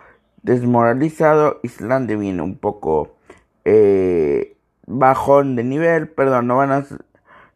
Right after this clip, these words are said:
no van a ser, no van a ser tres, sino van a ser, eh, cinco apuestas.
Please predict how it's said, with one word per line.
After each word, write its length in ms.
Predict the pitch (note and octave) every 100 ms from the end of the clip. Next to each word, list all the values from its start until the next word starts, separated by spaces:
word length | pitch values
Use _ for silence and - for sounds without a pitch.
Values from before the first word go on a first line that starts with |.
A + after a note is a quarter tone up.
| -
no 180 | B2
van 160 | C#3+ D3
a 80 | D3+
ser, 480 | D#3 C#3+ C#3+ - _
no 200 | - C3
van 160 | C#3+ C#3+
a 80 | C#3
ser 460 | C#3 C3 B2 - _ _ _ _
tres, 300 | D3+ D3 E3
sino 280 | D3+ B2+ A#2+
van 160 | A#2 A#2+
a 60 |
ser, 340 | A#2+ C#3 C#3+ C#3+ - - _ _ _
eh, 600 | - A#2 A#2 A2 G2+ - _ _ _ -
cinco 360 | - D#3+ D3 C3+
apuestas. 680 | - A#2 A#2 - D2+ -